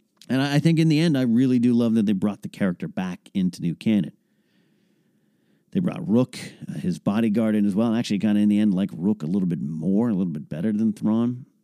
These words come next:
So, no, I don't think that's the case. I just think he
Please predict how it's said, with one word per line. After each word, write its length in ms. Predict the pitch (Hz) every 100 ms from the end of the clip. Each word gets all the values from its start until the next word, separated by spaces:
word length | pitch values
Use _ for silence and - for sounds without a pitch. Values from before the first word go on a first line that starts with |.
| _
So, 300 | - 110 104 -
no, 440 | 107 117 113 113 -
I 120 | 107
don't 220 | 123 123
think 220 | 131 123
that's 200 | 117 101
the 60 | 107
case. 380 | - 117 107 -
I 40 | 95
just 400 | - 117 - -
think 380 | 110 101 - _ _ _ _ _ _ _ _
he 300 | 107 104